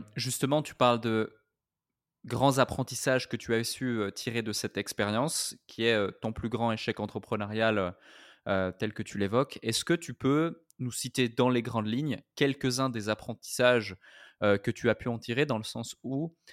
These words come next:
moi, je le vois, accompagnant en quotidien, euh, des entrepreneurs à se développer, il y a une phase où le recrutement est quelque chose d'essentiel. Euh, donc, ça implique de savoir quand recruter,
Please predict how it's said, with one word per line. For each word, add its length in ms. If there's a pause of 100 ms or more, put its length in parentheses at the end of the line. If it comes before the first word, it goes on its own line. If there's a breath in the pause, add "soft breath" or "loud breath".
(180 loud breath)
moi, 140
je 120
le 60
vois, 560
accompagnant 760
en 120
quotidien, 880
euh, 320
des 300
entrepreneurs 720
à 100
se 120
développer, 600 (400 loud breath)
il 60
y 20
a 40
une 120
phase 460
où 360
le 120
recrutement 720 (120)
est 80
quelque 320
chose 580 (400)
d'essentiel. 720 (420 loud breath)
Euh, 380 (140)
donc, 400 (300)
ça 260
implique 600 (340)
de 80
savoir 480
quand 180
recruter, 580